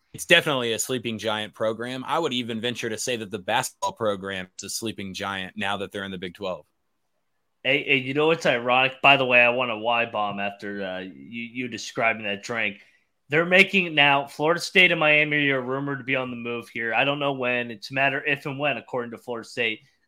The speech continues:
Speaker 2: U C F is currently got, getting more money on their T V deal <laughs> than Florida State is. The irony, because the Big twelve deal is better than the A C C deal.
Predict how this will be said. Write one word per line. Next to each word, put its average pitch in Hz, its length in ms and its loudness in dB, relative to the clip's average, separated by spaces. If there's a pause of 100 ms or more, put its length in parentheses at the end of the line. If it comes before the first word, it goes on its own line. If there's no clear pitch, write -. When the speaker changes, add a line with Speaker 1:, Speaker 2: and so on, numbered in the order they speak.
(340)
Speaker 2:
U 151 180 -2
C 190 300 0
F 180 220 4
is 135 120 -8
currently 147 440 -2
got, 135 420 0
getting 139 240 0
more 151 200 0
money 151 300 0
on 139 140 -2
their 131 100 -6
T 156 240 -2
V 147 180 -4
deal 123 420 -2 (120)
<laughs> - 140 -12
than 175 120 2
Florida 165 380 0
State 160 440 0
is. 127 300 -2 (240)
The 156 60 2
irony, 160 480 6
because 147 400 0
the 143 80 -6
Big 160 240 0
twelve 175 320 2
deal 151 120 2
is 147 80 -6
better 156 200 0
than 147 80 -4
the 143 100 0
A 147 100 0
C 143 180 -10
C 160 260 -6
deal. 131 400 -2